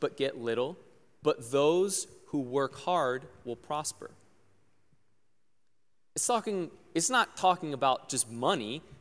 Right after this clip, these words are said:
It's talking about spiritual growth, spiritual wealth.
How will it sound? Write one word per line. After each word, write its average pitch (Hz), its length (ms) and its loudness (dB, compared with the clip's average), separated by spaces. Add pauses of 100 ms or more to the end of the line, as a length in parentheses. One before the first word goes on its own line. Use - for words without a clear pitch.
It's 151 140 -2
talking 185 260 2
about 160 400 0
spiritual 202 920 2 (140)
growth, - 500 -4
spiritual 175 880 4
wealth. 101 340 -4